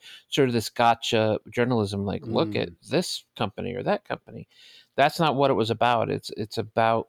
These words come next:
Speaker 1: trying to get people to look at themselves. But also at the same point, at the same place, I never wanna have that feeling of white savior. Like, "I'll fix it." You know? "What you really need here to fix racism is a white guy," right?
Speaker 2: Mm.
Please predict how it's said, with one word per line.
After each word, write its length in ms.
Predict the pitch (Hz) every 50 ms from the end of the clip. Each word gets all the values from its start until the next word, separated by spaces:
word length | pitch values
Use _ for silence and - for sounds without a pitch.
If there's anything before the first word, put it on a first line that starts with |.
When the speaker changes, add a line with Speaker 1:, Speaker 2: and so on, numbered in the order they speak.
| _ _ _
Speaker 1:
trying 300 | - - 135 120 117 113 110
to 60 | 104
get 140 | 107 - -
people 200 | 113 110 113 98
to 60 | 104
look 220 | 101 113 120 -
at 100 | - -
themselves. 720 | - 101 98 - - 101 95 98 98 95 - - - - _ _ _ _ _ _ _ _ _ _ _ _ -
But 100 | 139 143
also 240 | 156 170 - -
at 80 | 156 -
the 60 | 156
same 200 | - - 147 139
point, 420 | 135 - - 185 196 170 151 - _ -
at 160 | - 139 135
the 80 | - 127
same 220 | - 160 139 131
place, 480 | 113 - - 160 175 147 127 - - - - _ _ _ _ -
I 100 | - 131
never 360 | 131 135 139 147 160 156 156 147
wanna 400 | 139 131 127 123 120 120 117 - - - _ _
have 220 | - - 139 131 131
that 140 | - - -
feeling 380 | - 131 131 131 127 123 120
of 140 | 113 104 110
white 260 | 113 113 113 - -
savior. 600 | - - 117 101 104 98 - 101 - - - - _ _ _ -
Like, 300 | - 104 92 - _ _ _ _ - -
"I'll 260 | 87 113 143 185 175
fix 340 | - - 107 95 - - -
it." 160 | 107 120 - - _ _ _ _ _ _ _ _ _ _ _ _ _ -
You 120 | - 120
know? 300 | 110 98 101 113 127 131 _ _ _ _ _ _ _ _ _ _ _ _ -
"What 220 | - 110 135 139
you 100 | 156 160
really 280 | 147 202 247 247 196 156
need 280 | 131 131 131 127 123 120
here 200 | 131 127 127 120
to 80 | 113
fix 220 | - 135 127 - -
racism 520 | 120 131 151 151 - 127 110 104 110 110
is 120 | 117 113
a 60 | 113 104
white 260 | 98 101 95 76 -
guy," 400 | - 87 - - - - - - - _ _ _ _ -
right? 300 | 110 117 117 120 117 110
Speaker 2:
Mm. 140 | 107 104